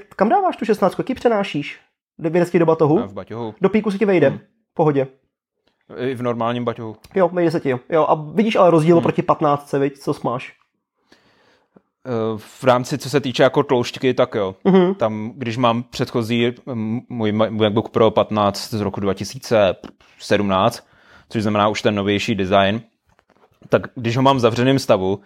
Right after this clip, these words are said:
Speaker 2: tak v tom zavřeném stavu je stejně tlustý jako spodní část novýho MacBooku Pro.
Speaker 1: Jo, jo, to je pravda. Hm, hm, jasně, no, to odpovídá.
Speaker 2: Ale není to nějak jako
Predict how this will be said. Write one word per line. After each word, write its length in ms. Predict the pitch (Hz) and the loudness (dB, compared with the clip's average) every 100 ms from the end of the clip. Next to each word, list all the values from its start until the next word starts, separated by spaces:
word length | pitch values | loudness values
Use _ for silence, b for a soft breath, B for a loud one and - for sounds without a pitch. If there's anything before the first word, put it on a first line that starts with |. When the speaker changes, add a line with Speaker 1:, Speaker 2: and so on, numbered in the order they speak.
| b b b _ | b b b _
Speaker 2:
tak 280 | - - - 123 | -6 -6 -14 -16
v 140 | - | -4
tom 140 | 127 123 | 0 2
zavřeném 380 | 113 120 120 | 2 2 -2
stavu 240 | 120 120 117 | 0 2 2
je 80 | 117 | 2
stejně 340 | - 110 110 | 0 -2 -2
tlustý 300 | 110 110 117 | -6 -4 -2
jako 240 | 107 101 95 | 0 0 -6
spodní 400 | - 107 98 104 | -6 -6 -4 -2
část 320 | 117 107 107 | 2 2 0
novýho 260 | 98 95 101 | -6 -6 -6
MacBooku 340 | 92 90 104 | -6 -8 -12
Pro. 200 | - 85 - - | -6 -6 -6 0
Speaker 1:
Jo, 160 | 170 139 - - | 2 2 -4 -4
jo, 160 | 139 - | -4 -2
to 80 | |
je 40 | 160 | -2
pravda. 300 | 143 131 123 - _ _ _ | 0 0 -2 -8 _ _ _
Hm, 200 | 175 165 175 - | -4 -4 -8 -14
hm, 100 | 156 165 - | -14 -10 -4
jasně, 260 | 151 143 | -2 0
no, 160 | 127 120 | 0 -2
to 140 | - | -4
odpovídá. 480 | 190 - 151 139 127 | -4 0 2 4 4
Speaker 2:
Ale 320 | 104 104 107 104 _ _ _ _ _ | 4 4 2 -2 _ _ _ _ _
není 320 | 127 123 117 | -4 0 0
to 260 | 117 123 117 | 2 4 4
nějak 400 | 113 110 107 - | 2 2 2 -2
jako 460 | 110 - 113 104 98 | -18 -8 -4 -4 -6